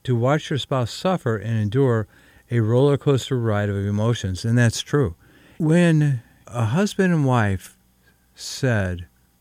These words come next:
"I do," they said it because they liked how it felt emotionally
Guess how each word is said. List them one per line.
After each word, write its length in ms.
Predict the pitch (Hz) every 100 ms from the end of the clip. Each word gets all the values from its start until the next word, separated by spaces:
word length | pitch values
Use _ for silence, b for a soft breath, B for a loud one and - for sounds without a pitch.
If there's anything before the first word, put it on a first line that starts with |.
| _ _
"I 220 | 107 104
do," 500 | 95 113 113 87 78 - _ _ _ _ _ _ b b b b -
they 120 | 139
said 280 | - 220 170
it 180 | 123 - -
because 840 | 117 - - 196 147 104 101 - b b b b b _ _ _ -
they 420 | 120 139 160 175
liked 340 | 143 143 156 -
how 240 | 143 143
it 120 | 117
felt 380 | - 135 117 95
emotionally 1040 | 117 104 104 139 139 113 95 82 90 95